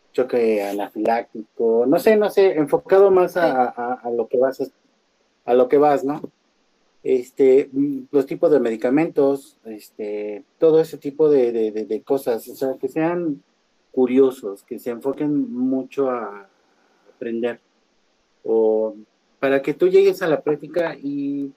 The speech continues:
Speaker 1: pues, como te decía, o te comentaba hace rato, ¿no? O sea, a lo mejor sí nos,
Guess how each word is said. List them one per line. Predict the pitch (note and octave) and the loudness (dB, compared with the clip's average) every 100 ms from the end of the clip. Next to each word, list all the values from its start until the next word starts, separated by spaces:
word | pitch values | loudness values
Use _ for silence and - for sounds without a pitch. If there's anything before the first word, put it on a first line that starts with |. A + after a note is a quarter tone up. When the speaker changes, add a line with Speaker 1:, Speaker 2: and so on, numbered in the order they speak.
| _ _ _ | _ _ _
Speaker 1:
pues, | - D3+ | -2 -2
como | - D#3+ D#3+ | 0 0 2
te | E3 | 4
decía, | D#3+ D#3 F#3 F#3 | 2 2 0 2
o | D#3+ | 0
te | D3 C#3+ | 0 -2
comentaba | C#3+ C#3+ D#3+ D#3 | -2 0 -2 -4
hace | D#3 | -4
rato, | D3+ D#3 A#2+ | -4 -4 -4
¿no? | B2+ C#3 | -4 -6
O | |
sea, | C#3 C#3 B2+ - _ _ _ | -4 -6 -8 -12 _ _ _
a | B2 | 0
lo | C3+ | 2
mejor | C3+ C3+ E3 E3 | 0 2 2 2
sí | F3+ | 0
nos, | F3 E3+ E3 | 0 0 -4